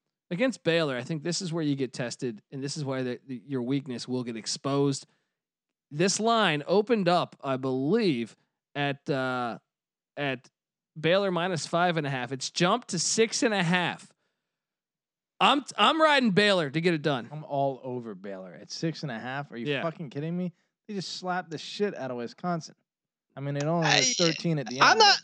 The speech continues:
Speaker 2: but
Speaker 3: I was never that high on Wisconsin. You know, um,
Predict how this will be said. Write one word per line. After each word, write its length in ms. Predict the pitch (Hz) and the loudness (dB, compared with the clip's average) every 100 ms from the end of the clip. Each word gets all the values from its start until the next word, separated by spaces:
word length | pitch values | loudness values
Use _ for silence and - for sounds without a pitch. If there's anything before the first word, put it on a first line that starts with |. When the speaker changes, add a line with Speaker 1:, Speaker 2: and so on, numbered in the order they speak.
| _ _ - | _ _ 4
Speaker 2:
but 60 | |
Speaker 3:
I 20 | 320 | 6
was 180 | 320 | 8
never 220 | 254 226 185 | 8 8 8
that 160 | 165 | 8
high 160 | 175 202 | 8 6
on 80 | 135 | 4
Wisconsin. 680 | 110 110 92 - 90 - - - | 0 0 0 -4 -12 -14 -8 2
You 120 | 127 | 4
know, 380 | 123 123 120 - | 6 6 4 4
um, 480 | 147 127 120 113 | 6 6 6 2